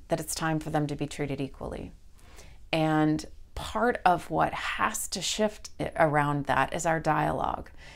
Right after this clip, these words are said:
is fluency around race. Those of us who are white oftentimes think that we are unraced because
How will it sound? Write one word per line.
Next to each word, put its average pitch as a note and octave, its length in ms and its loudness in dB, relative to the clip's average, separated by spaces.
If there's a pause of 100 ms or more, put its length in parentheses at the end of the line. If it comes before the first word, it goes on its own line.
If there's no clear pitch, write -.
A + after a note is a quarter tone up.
(280)
is D3+ 480 2 (160)
fluency G3+ 1080 4
around C#3+ 680 0 (260)
race. - 540 -4 (500)
Those F3+ 320 6
of A3 120 8
us A3 200 10 (100)
who G3+ 180 6
are F#3 240 6
white - 420 0 (840)
oftentimes G3 720 10
think D#3 360 0
that D#3+ 220 0
we E3 260 -2
are D#3+ 300 6
unraced - 920 -2 (420)
because E3+ 760 4